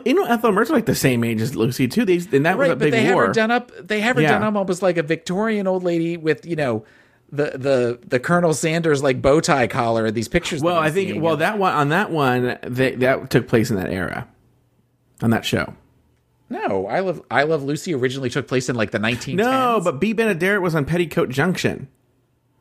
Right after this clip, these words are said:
Speaker 2: Right, but I'm looking at a picture of her standing next to Lucille Ball on I Love Lucy, and she's kind of dressed
Speaker 1: Oh,
Speaker 2: like she's
Speaker 1: really?
Speaker 2: from the nineteen tens.
Speaker 1: Oh, I think she played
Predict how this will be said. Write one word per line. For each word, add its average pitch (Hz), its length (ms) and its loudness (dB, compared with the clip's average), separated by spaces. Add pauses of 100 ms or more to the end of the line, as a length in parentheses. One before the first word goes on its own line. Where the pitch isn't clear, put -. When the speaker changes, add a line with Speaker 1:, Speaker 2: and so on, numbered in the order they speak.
(120)
Speaker 2:
Right, 220 160 0
but 185 140 -4
I'm 185 120 -2
looking 220 300 0
at 190 80 2
a 185 60 4
picture 214 320 -2
of 151 100 0
her 180 160 2
standing 170 360 -2
next 160 180 -6
to 160 100 -2
Lucille 160 420 2
Ball 156 280 2
on 127 180 0
I 127 140 2
Love 123 220 0
Lucy, 123 520 0 (280)
and 135 180 -2
she's 139 180 -2
kind 151 300 -2
of 120 120 0
dressed 139 360 4
Speaker 1:
Oh, 156 80 6
Speaker 2:
like 117 140 4
she's - 180 -4
Speaker 1:
really? 127 60 0
Speaker 2:
from 135 140 0
the 131 60 0
nineteen 135 440 -4
tens. - 180 -4
Speaker 1:
Oh, 269 160 4
I 220 160 2
think 277 380 -2
she 320 180 2
played 208 920 0